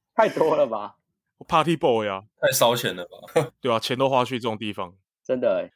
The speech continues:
Speaker 2: 就好乐迪、新据点、钱柜这边的歌单基本上都差不多，就是那种很红的歌上来，只要好乐迪有，那其他两间几乎都有。
Speaker 1: 嗯，嗯。
Speaker 2: 然后像 Single，你们去过 Single 吧？
Speaker 1: Single。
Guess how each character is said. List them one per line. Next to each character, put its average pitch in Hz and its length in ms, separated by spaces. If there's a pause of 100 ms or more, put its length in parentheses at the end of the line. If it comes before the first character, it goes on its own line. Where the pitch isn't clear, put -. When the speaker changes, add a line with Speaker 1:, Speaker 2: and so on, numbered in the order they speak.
(140)
Speaker 2:
就 208 140
好 147 180
乐 190 160
迪、 127 180
新 151 220
据 143 160
点、 104 160
钱 104 240
柜 117 180
这 165 140
边 165 100
的 135 80
歌 127 240
单 117 240
基 135 200
本 101 100
上 110 180
都 120 140
差 107 220
不 104 80
多， 82 260 (260)
就 131 120
是 147 100
那 147 80
种 131 60
很 110 160
红 107 180
的 107 100
歌 107 360
上 110 280
来， 90 200
只 127 120
要 135 120
好 131 120
乐 135 80
迪 107 200
有， 90 200
那 117 80
其 - 160
他 127 100
两 101 140
间 104 200
几 101 160
乎 101 100
都 90 240
有。 - 100 (120)
Speaker 1:
嗯， 120 100
嗯。 101 420
Speaker 2:
然 143 80
后 160 40
像 180 160
Single， 127 640 (100)
你 113 80
们 127 80
去 156 140
过 147 100
Single 113 380
吧？ 80 140 (220)
Speaker 1:
Single。 117 680